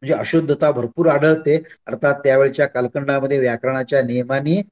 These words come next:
भाषा बांधली गेलेली नव्हती, त्यामुळे आपण तिकडं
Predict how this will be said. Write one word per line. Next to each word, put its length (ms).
भाषा 420
बांधली 420
गेलेली 440
नव्हती, 400
त्यामुळे 240
आपण 300
तिकडं 340